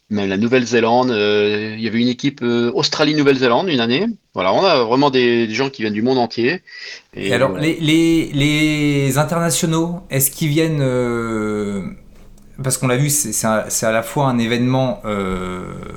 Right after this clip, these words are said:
Speaker 2: donc, euh, pour les, les sportifs aguerris qui, qui veulent jouer de la gagne, et en même temps, c'est un événement très familial. Même les personnes qui, qui débutent le patinage peuvent,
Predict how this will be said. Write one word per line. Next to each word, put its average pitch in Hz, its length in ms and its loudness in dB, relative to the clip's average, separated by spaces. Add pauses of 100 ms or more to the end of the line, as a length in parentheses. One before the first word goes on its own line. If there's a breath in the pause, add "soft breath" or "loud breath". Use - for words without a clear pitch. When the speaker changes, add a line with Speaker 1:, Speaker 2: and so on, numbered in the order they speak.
(120)
Speaker 2:
donc, 101 360 -4
euh, 98 140 -4
pour 113 260 -6
les, 101 180 -2
les 107 380 -2
sportifs - 440 -6
aguerris 117 380 0
qui, 127 180 -6 (200)
qui - 220 -6
veulent 107 200 0
jouer 101 140 -2
de 101 60 0
la 101 80 2
gagne, 139 340 2 (480 loud breath)
et 117 100 0
en 113 60 2
même 113 160 2
temps, 156 160 2
c'est 139 140 0
un 110 60 2
événement 107 320 2
très 139 200 -2
familial. 123 500 0
Même 127 240 0
les 107 140 2
personnes 113 400 -2
qui, 92 600 -2
qui 113 140 -6
débutent 113 320 -2
le 104 100 -2
patinage 110 500 -2
peuvent, 110 260 -2